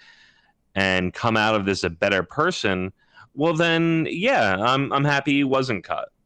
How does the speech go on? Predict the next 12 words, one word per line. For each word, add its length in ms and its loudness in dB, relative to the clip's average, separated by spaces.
Um, 680 0
you 140 -6
know, 260 0
a 80 -2
lot 240 2
of 160 -4
good 220 0
is 120 0
coming 320 -2
out 220 2
of 100 -4
this. 300 -4